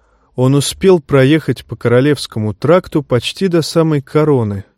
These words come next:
посетил опустевшие хижины Кротового городка, обозрел разрушенные форты, Дубовый щит и врата Королевы.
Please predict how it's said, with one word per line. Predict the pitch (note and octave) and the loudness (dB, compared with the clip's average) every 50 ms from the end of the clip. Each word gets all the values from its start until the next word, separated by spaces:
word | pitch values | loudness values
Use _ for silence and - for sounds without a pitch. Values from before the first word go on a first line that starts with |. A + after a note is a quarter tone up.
| _ _ _ _ _ _ _ | _ _ _ _ _ _ _
посетил | - B2+ A2+ - D3+ D3 - G#3 G#3 | -2 -2 0 0 0 0 2 2 2
опустевшие | F3+ C#3 - C3 A#2 - - - B2+ - - - - A#2 G#2+ | 2 2 0 -4 -8 -4 -2 -2 -2 -2 -2 -4 -4 -4 -4
хижины | - - - F#3 F3 E3 E3 D#3 C3+ | -4 -4 -2 -2 0 0 0 -2 -2
Кротового | - - A#2+ A#2 - - D#3 D#3 D3+ C#3+ C#3+ | -2 -2 -4 -2 -2 0 0 0 0 -2 -2
городка, | C#3 C3 C#3 C3+ B2+ A#2 - - - - A2 G#2 G2 - _ _ _ _ _ _ _ _ _ _ | -2 0 0 2 0 0 -2 -6 -8 -6 -4 -4 -6 -8 _ _ _ _ _ _ _ _ _ _
обозрел | - A#2+ A2+ B2 A#2+ G#2+ B2 C#3+ F3+ G3+ G3+ F#3 | -6 -2 2 2 2 2 2 2 2 2 2 2
разрушенные | D#3 C#3+ B2+ A#2 C3 C3+ D3 C3+ - - C3+ B2 A#2 A2+ | 2 2 2 2 0 0 0 0 -2 -4 -4 -2 -2 -2
форты, | G#2 - - - B2+ C3+ C3+ - - F3+ F3+ D#3+ - _ _ _ _ _ - | -4 -4 -2 0 0 0 0 0 0 0 0 -2 -4 _ _ _ _ _ -6
Дубовый | B2 B2 B2+ B2 B2+ B2 A#2 A2+ A#2 G#2+ | -4 -2 0 2 2 2 2 0 0 -2
щит | - - - - F#3+ F#3+ - - | -2 -4 -4 -4 -4 -2 -2 -2
и | |
врата | C3 A2+ A#2 A2+ G#2 - C#3 C#3 | -2 0 -2 -2 -2 -2 -2 -4
Королевы. | - - C3+ B2+ A#2+ A#2 A2 G#2+ G2+ F#2+ G2+ - | -2 -2 -2 0 0 0 -2 -4 -6 -8 -10 -14